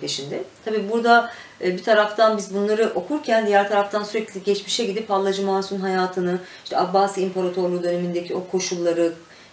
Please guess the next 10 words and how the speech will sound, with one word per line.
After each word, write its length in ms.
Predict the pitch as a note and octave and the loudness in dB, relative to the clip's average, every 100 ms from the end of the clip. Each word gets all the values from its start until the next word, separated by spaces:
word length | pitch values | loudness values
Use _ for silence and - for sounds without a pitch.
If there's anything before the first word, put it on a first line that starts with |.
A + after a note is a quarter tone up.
| - | -4
e, 100 | F3 | -2
siyasi 480 | - F#3+ F3+ F3+ | 2 4 2 2
ve 100 | G3 | -2
toplumsal 600 | F#3+ F#3+ F#3+ F3+ G#3 G3 F#3+ - - | -4 -6 -8 -2 2 4 2 -6 -2
olayları 560 | F3 E3+ F3 F3+ F#3 F3 - - - - | 2 2 2 4 2 0 -10 -20 -10 -2
ve 60 | |
Hallacı 380 | G3+ G3+ G3+ G3 | 2 4 4 2
idama 360 | G3+ F#3 F#3 G3 | 0 2 2 0
sürükleyen 320 | G3 F#3 G#3+ | -4 -4 -2
olayları 520 | F#3+ F#3 F#3+ G3 F#3 | 2 2 4 4 2